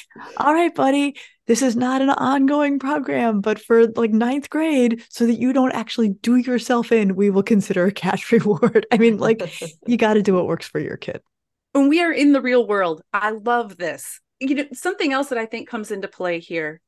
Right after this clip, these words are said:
Speaker 3: um, and I've seen it. I have four boys. So, Lisa, I don't have daughters. I, I unwittingly specialize. Let's put it that way.
Speaker 1: <laughs>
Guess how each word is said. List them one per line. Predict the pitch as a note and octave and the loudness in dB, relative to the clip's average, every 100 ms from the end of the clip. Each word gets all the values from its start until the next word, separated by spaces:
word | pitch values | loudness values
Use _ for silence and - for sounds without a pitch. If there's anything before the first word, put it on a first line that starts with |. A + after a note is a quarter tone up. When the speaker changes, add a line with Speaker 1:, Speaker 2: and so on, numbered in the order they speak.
| - | -14
Speaker 3:
um, | F3 E3 D#3+ - | -8 -8 -8 -10
and | G3 G3+ - | -8 -8 -4
I've | G#3+ B3 | -2 -2
seen | B3 - A3+ A3 | -6 -8 -6 -4
it. | G#3+ _ _ _ _ - _ _ _ _ _ _ _ _ _ _ _ - | -8 _ _ _ _ -20 _ _ _ _ _ _ _ _ _ _ _ -6
I | A#3+ | -4
have | A#3+ A#3 | -2 -4
four | A3+ G3+ | -4 -4
boys. | E3+ E3 D3+ - _ | -4 -4 -8 -20 _
So, | - G3+ | -10 -8
Lisa, | - G#3 G3+ - | -6 -8 -4 -4
I | |
don't | G3 G#3+ G3+ | -2 -4 -4
have | G3 F#3 | -6 -4
daughters. | F3 D#3+ D#3+ D#3+ | -2 -2 -4 -6
I, | E3+ F3+ | -6 -4
I | F3+ F3+ F3 - | -2 -4 -8 -4
unwittingly | D4+ F4+ F4 F4 E4 E4+ | 0 2 2 4 4 4
specialize. | - - G#3+ - E3 D#3 D3 D3 | 0 -4 -6 -4 -10 -10 -12 -10
Let's | G#3+ G3+ | -12 -12
put | - F#3 | -10 -10
it | F3+ | -6
that | D#3+ - | -6 -4
way. | D3 | -6
Speaker 1:
<laughs> | C#3 | -2